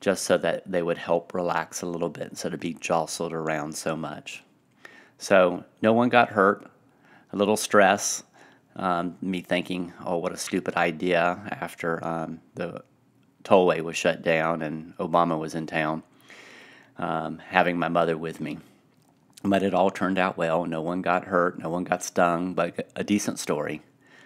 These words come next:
funny enough. Um, I wish I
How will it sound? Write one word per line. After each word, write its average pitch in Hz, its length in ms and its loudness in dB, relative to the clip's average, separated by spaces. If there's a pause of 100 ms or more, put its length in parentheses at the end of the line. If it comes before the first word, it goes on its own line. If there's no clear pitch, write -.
(240)
funny 85 320 -2
enough. 73 440 -8 (680)
Um, 80 400 -2
I 98 120 2
wish 95 380 0 (120)
I 90 480 2